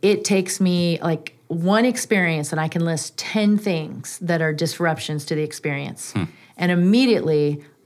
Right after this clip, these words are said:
Speaker 1: I see, "Oh, shoot, I do that in my own business."
Speaker 2: Yeah.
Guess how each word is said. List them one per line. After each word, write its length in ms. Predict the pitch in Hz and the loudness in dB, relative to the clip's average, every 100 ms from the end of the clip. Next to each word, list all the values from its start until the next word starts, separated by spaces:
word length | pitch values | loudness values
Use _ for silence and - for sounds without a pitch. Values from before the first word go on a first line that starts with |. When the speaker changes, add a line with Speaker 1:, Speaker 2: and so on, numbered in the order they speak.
| - | 0
Speaker 1:
I 100 | 175 | 0
see, 380 | 170 185 165 - 175 | 0 0 0 0 -2
"Oh, 280 | 196 214 | 0 0
shoot, 460 | 214 - 185 147 - _ _ - | -2 -2 -2 -2 -8 _ _ -4
I 140 | 165 | -2
do 160 | 165 175 | 0 -2
that 160 | 165 156 | -2 -2
in 80 | |
my 180 | 156 147 | -2 -2
own 220 | 143 143 - _ | -4 -8 -14 _
business." 600 | - 170 - - - - 127 | -10 -10 -14 -14 -14 -14 -16
Speaker 2:
Yeah. 360 | 73 69 69 | -12 -10 -10